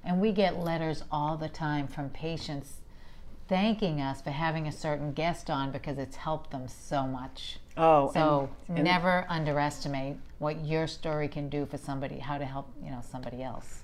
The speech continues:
Speaker 2: Yeah, and we're gonna talk. The show is gonna be talking about all of our guests, which is
Speaker 1: Yeah.
Speaker 2: gonna kinda lead into. So today's show is talking about all the guests we've had on, all the things that we've done this year. It's a year in review.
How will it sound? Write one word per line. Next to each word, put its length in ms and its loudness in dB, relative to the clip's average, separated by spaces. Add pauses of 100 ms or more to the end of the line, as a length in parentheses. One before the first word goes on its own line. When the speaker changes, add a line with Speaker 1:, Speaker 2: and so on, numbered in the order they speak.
(120)
Speaker 2:
Yeah, 140 -2
and 80 4
we're 100 6
gonna 160 4
talk. 360 0
The 100 0
show 280 4
is 100 0
gonna 140 0
be 100 -2
talking 400 8
about 340 6
all 220 12
of 100 10
our 140 8
guests, 480 6
which 160 4
is 80 6
Speaker 1:
Yeah. 60 0
Speaker 2:
gonna 160 10
kinda 360 2
lead 300 4
into. 400 2
So 180 -2 (200)
today's 400 6
show 260 8
is 120 0
talking 380 4
about 180 6
all 160 12
the 80 6
guests 280 8
we've 160 0
had 180 6
on, 240 6
all 220 6
the 120 8
things 260 2
that 100 2
we've 160 -2
done 200 0
this 240 -4
year. 220 2
It's 140 -4
a 60 0
year 420 6
in 80 4
review. 640 -2